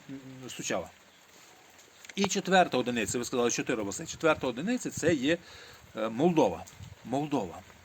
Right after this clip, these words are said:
Так, Молдова — це і Україна. І та Молдова, яка є зараз держава Молдова, і та Молдова, яка зараз належить, е,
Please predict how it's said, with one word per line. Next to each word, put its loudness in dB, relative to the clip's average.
Так, -6
Молдова — 4
це -2
і -2
Україна. -2
І 0
та 4
Молдова, 2
яка 2
є 2
зараз 0
держава 2
Молдова, -6
і -6
та 2
Молдова, 2
яка 0
зараз -2
належить, 0
е, 6